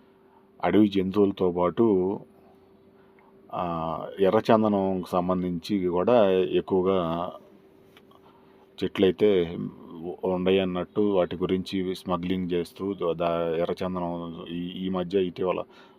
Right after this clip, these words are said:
పుష్ప వన్, పుష్ప టూ అనే సినిమాలు కూడా రిలీజ్ అయినాయి ఎర్రచందనం గురించి. ఈ, ఈ శేషాచలం ఫారెస్ట్లోనే ఆ ఎర్రచందనం అనేది లభిస్తుందంట. అది ఎక్కువగా మె-, మెడిసిన్ తయారీకి,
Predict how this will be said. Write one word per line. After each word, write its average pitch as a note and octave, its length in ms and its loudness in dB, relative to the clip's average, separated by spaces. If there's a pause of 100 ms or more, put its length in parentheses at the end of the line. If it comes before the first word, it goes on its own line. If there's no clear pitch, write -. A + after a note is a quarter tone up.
(140)
పుష్ప - 260 -2 (580)
వన్, F2+ 420 -2
పుష్ప - 280 -6
టూ F#2 220 -4
అనే F2+ 200 -2
సినిమాలు F2+ 400 -6
కూడా F2+ 220 -2
రిలీజ్ E2+ 300 -2
అయినాయి D#2+ 380 -6 (600)
ఎర్రచందనం F2 560 0
గురించి. E2 420 -4 (380)
ఈ, F#2+ 280 -4
ఈ F#2+ 80 -6
శేషాచలం G#2 640 2
ఫారెస్ట్లోనే G2 600 2
ఆ G#2+ 40 4
ఎర్రచందనం F#2 560 0
అనేది F2+ 240 -2
లభిస్తుందంట. D#2+ 640 -8 (720)
అది F2+ 320 0
ఎక్కువగా G#2+ 600 4 (260)
మె-, G2 180 -2
మెడిసిన్ F#2 400 0
తయారీకి, F#2 720 0